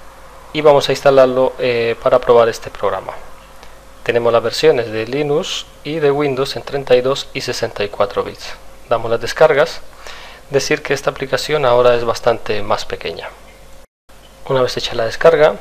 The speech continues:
seleccionamos la aplicación, doble clic, inicia la instalación, eh, le damos siguiente, siguiente, vamos a deseleccionar aquí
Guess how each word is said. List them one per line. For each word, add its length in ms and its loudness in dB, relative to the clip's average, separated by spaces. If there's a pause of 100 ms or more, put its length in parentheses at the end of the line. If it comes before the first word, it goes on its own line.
(120)
seleccionamos 680 -4
la 60 -4
aplicación, 720 -4
doble 280 -2
clic, 220 -6 (2500)
inicia 400 -2
la 80 -8
instalación, 680 4 (840)
eh, 340 -8
le 120 -8
damos 280 -6
siguiente, 600 4 (1120)
siguiente, 680 2 (880)
vamos 420 -2
a 180 -2
deseleccionar 840 -6
aquí 420 -6